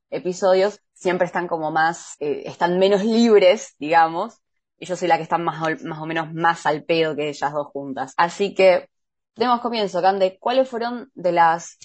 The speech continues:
que más te gustaron, eh, de, de todas las noticias, cuáles fueron las que más te gustaron, las que primero se te vienen a la cabeza?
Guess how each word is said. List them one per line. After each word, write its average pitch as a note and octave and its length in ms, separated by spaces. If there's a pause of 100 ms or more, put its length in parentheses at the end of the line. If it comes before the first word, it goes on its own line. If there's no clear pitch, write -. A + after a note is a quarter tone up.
(220)
que E3+ 100
más F#3+ 340
te G3+ 100
gustaron, G3+ 880
eh, D3+ 500
de, C#3+ 260
de D3 280
todas F3 180
las F3 120
noticias, F3 380
cuáles E3+ 200
fueron F3 180
las D#3 100
que D#3 80
más D#3 100
te - 80
gustaron, E3 340
las D3 100
que C#3+ 80
primero D3+ 280
se - 80
te D#3 60
vienen D3+ 200
a C#3+ 60
la C#3 60
cabeza? C#3 420